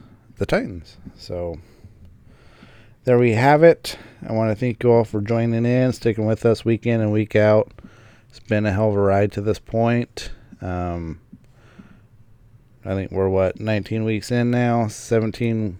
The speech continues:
regular season weeks and two playoffs. It's, it's been a fun ride. Um, had no idea how long of a ride it was gonna be when we started way back in September, but it's been awesome. So thank you all for tuning in.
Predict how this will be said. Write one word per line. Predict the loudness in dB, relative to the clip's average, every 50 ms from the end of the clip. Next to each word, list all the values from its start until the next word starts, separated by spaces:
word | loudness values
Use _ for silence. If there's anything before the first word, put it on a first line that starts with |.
| -12 -6
regular | -2 0 0 2 4 2 2
season | 2 0 -2 -2 0 0 -2 -2
weeks | -2 -4 -4 -6 -8
and | -8 -8 -8
two | -6 -4 -4 -4 -4 -6 -8 _ _ -6
playoffs. | -4 -2 -2 0 -2 -2 -4 -4 -6
It's, | -4 -4 -4 -6 -8 -12 _ -20 -20 -20 -20 -20 -20 -20 -20 -20 -20
it's | -10 2
been | 6 8 8 8
a | 6
fun | 4 4 2 4
ride. | 4 4 4 6 6 4 4 2 0 -8 -12 -14 -6
Um, | -4 -2 -2 -2 -2 -4 -6 -10 -14 -20 -20 -20 -20 -20 -20 _ -20 -20 -20 -16
had | -6 -2 -2 0
no | 0 2 0
idea | 2 4 6 6 8 8 6 6 4 0
how | 0 2 2 2 2 4
long | 4 4 4
of | 4 4
a | 4
ride | 4 4 4 4 4
it |
was | 2 0
gonna | -2 -4 -2 0
be | 0 -2
when | -2 -2 -4
we | -6 -6
started | -4 -2 0 0 0 2 0 0 -2 -4 -12 _ _ -20 -20 -20 -20 -20 _ _ _ _ -8
way | -6 -4
back | 0 0 0 0 0 -4
in | -10
September, | -8 -8 -10 -6 -6 -6 -4 -2 -4 -4 -2
but | -2 -2 -2
it's | -2 -4 -6
been | -6 -6 -6
awesome. | -6 -6 -6 -6 -6 -6 -8 -8 -8 -8
So | -6 -4 -4 -2 -2 -4 -6 -8 -14 -20 -20 -20 -20 -20 -10 -2
thank | 0 0 2 4
you | 6 6 6
all | 6
for | 4 0 -6
tuning | 0 2 2 4 4 4 2 4
in. | 4 4 2 2 2 0 -2